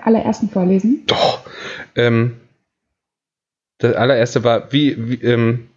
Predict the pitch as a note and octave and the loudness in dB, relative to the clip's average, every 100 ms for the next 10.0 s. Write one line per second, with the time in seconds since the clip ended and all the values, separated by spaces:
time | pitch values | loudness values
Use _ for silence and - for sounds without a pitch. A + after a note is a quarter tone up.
0 | _ _ - B2+ C3 A#2 D#3+ D#3 C3+ C3+ | _ _ -4 0 0 0 0 0 -2 -2
1 | C#3+ D3 - A#2 B2+ C3 C3+ A2+ C3 C#3 | -4 -4 -8 -6 -2 0 2 2 2 0
2 | - A#2 A#2 - B2+ C3+ C3+ B2+ G#2+ A2 | 0 0 0 0 -2 2 0 0 0 0
3 | F#2 F#2 F2+ - - - - _ _ - | 2 0 0 -8 -12 -20 -20 _ _ -10
4 | G#3+ G3+ F3+ E3+ E3+ E3+ F3+ F3 F3+ F#3 | -6 -4 -6 -10 -12 -12 -12 -12 -14 -14
5 | - A3+ G3 A#2+ - - G3+ G#3 F#3+ - | -6 0 2 2 0 -8 -6 -4 -4 -10
6 | - - G#2+ - G#2 A2 - - F2+ F2+ | -14 -4 -2 0 0 0 -2 -4 -4 -4
7 | F2 F2 - - - F4+ C#5 G4+ A#4+ A#4+ | -6 -8 -6 0 0 2 0 0 -4 -6
8 | - F#4 D4+ D#4 G4 G4 C#4+ - D4+ D#4 | -16 -10 -2 0 0 0 -2 0 -2 -2
9 | G4 F4+ - C4+ F#4+ - - B3 A#3+ A#3+ | -10 -10 -2 2 2 -2 -2 0 0 -6